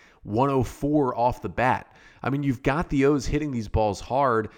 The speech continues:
and, you know, Ramon Urias, first inning, lines out to right field with runners on first and third and two down.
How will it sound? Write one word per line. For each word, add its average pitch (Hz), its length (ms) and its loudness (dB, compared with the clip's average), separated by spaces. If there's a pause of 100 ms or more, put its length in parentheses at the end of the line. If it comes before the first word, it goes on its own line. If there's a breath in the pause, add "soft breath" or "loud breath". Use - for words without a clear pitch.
(140 loud breath)
and, 107 100 -6
you 113 60 -2
know, 117 100 -2
Ramon 123 320 2
Urias, 131 380 0
first - 380 -4
inning, 98 320 -4
lines 120 340 -2
out 127 200 2
to 123 100 -4
right 120 200 -2
field 135 240 -4
with 101 120 -4
runners 110 240 -4
on 110 120 -4
first 120 320 -6
and 101 120 -8
third 117 220 -2
and 98 80 -12
two 117 140 -8
down. 113 320 -2